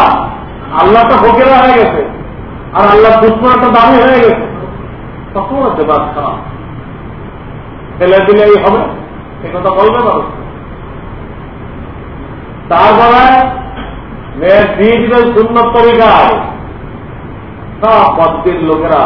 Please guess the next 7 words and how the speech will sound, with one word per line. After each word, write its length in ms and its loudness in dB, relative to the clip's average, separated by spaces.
সমালোচনা 520 0
করবে। 300 -2
তোমার 280 -4
মেয়ের 260 0
বিয়ে 220 4
হলো 200 4
না 120 0